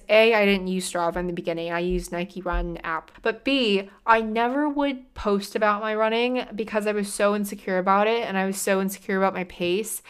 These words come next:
And I went into running not knowing that you could get faster either. And so I just was so, I was so insecure, and I just kind of thought, you know, "I'll just run and I won't really take it that seriously because clearly I'm not,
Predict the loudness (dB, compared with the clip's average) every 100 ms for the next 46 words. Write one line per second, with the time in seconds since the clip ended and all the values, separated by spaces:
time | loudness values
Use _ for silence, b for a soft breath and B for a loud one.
0 | -6 2 4 4 4 0 2 4 6 4
1 | 2 4 6 6 4 4 4 4 2 0
2 | 2 0 0 -2 -4 -4 -6 -2 -2 -2
3 | -2 -2 0 -4 -4 -2 -2 0 2 4
4 | 4 2 -2 -2 2 2 2 -2 B 6
5 | 6 6 0 0 6 6 8 4 4 4
6 | 6 4 4 -4 2 4 4 4 2 0
7 | 2 4 2 4 4 4 2 -6 -2 0
8 | 2 4 4 2 -2 0 2 4 2 -2
9 | -2 -2 0 -2 -2 -4 -4 -6 -6 -8
10 | -8 -6 -4 -4 -4 -6 -6 -4 -2 -2
11 | -6 -4 2 4 4 4 4 4